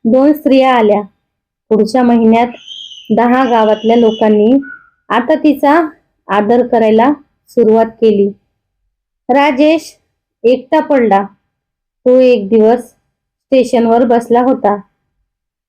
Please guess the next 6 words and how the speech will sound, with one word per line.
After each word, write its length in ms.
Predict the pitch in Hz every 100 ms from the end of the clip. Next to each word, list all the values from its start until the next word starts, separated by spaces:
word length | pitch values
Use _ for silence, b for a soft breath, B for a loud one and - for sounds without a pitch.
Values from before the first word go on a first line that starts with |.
| _ _ _ -
आणि 280 | 233 285 320
दूरवर 500 | 277 285 277 285 302
सोनालीला 760 | - 262 247 240 220 214 247 277 - - _ _ _ -
महिलांसोबत 840 | 247 247 240 254 247 220 214 240 240 -
काम 220 | 233 254
करताना 640 | 254 233 226 214 208 233